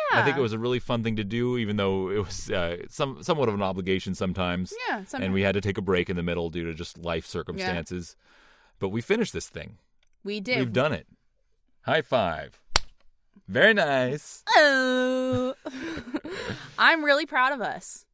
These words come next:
Speaker 1: We did. I, I wanted to say also, I, I, I really, I really love you, Jessa. You're, uh, I'm gonna be sincere for a second, and, and I feel like you've been a wonderful co-host in this show.
Speaker 2: Aw.
Speaker 1: And I feel like,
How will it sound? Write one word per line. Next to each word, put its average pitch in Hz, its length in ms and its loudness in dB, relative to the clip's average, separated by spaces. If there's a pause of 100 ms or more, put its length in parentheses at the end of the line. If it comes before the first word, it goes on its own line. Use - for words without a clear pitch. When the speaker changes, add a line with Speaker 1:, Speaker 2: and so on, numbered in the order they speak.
Speaker 1:
We 127 120 -2
did. 156 260 6
I, 139 220 0
I 170 100 6
wanted 202 240 4
to 185 60 -2
say 151 220 2
also, 139 400 0
I, 107 260 -2
I, 110 60 -2 (160)
I 104 80 -4
really, 135 540 -2 (160)
I 107 60 -2
really 113 240 2
love 113 220 2
you, 113 100 -2
Jessa. 113 460 -2 (840)
You're, 101 400 0
uh, 87 320 -2 (640)
I'm 101 100 -6
gonna 113 120 -2
be 110 120 -2
sincere 113 520 -2
for 117 160 -6
a 104 40 -6
second, 110 300 0
and, 98 440 -2
and - 0 -
I 92 240 0
feel 113 200 -4
like 101 180 -2
you've 92 140 -6
been 95 340 0
a 104 100 -6
wonderful 101 800 -2 (640)
co-host 85 500 -2
in 82 80 -8
this 78 140 -8
show. 73 480 -8
Speaker 2:
Aw. 240 640 -14
Speaker 1:
And 127 240 -2
I 143 80 -2
feel 165 240 -2
like, 151 280 0